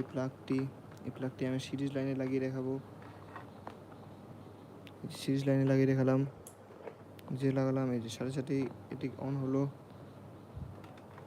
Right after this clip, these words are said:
এই যে সিরিজ লাইনটি লাগানোর সাথে সাথে এই যে লাল লাইটটি যে on হয়ে গেল।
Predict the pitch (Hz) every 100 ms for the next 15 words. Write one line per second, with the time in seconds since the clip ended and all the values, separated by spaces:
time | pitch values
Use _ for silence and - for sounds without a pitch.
0 | - - - - - - - - 123 123
1 | - 139 139 139 135 135 131 135 - 139
2 | 147 139 135 123 117 117 117 - 120 -
3 | 135 143 139 135 131